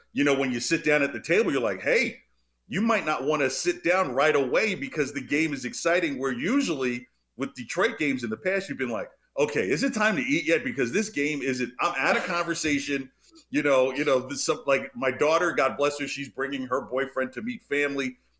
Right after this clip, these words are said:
So I would want that game to be exciting so that way he doesn't feel like, "Oh my gosh, they just wanna continue to talk and talk and talk." So I look at this as a game maybe that gets maybe, like,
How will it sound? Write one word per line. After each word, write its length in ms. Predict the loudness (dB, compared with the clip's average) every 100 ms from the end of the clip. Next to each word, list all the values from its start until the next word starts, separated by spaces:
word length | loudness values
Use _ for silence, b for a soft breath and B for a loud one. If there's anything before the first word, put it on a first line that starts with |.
| -2
So 160 | 0 2
I 160 | 4 4
would 200 | 2 0
want 180 | 2
that 180 | 4 2
game 200 | 2 0
to 40 | -2
be 160 | -4
exciting 400 | -4 0 0 0
so 140 | 0 0
that 180 | 0 0
way 100 | 0
he 140 | 0
doesn't 320 | 2 2 0
feel 200 | -4 -2
like, 160 | 0 -2
"Oh 40 |
my 140 | -4 -4
gosh, 400 | -4 -4 -4 -10 _ _ _
they 120 | 0
just 220 | 0 -2
wanna 160 | 0 -2
continue 380 | -2 -6 -4 -4
to 80 | -6
talk 320 | -2 -2 0
and 80 | -4
talk 240 | -4 -4
and 100 | -6
talk." 300 | -4 -4 -4
So 300 | -2 -2 -2 b b -4
I 100 | 0
look 140 | 0
at 120 | 2
this 160 | 0 -2
as 80 | -4
a 60 | 0
game 220 | 2 4
maybe 300 | 2 4 4
that 160 | 2
gets 180 | 0 -4
maybe, 220 | -2 -2
like, 240 | -2 -2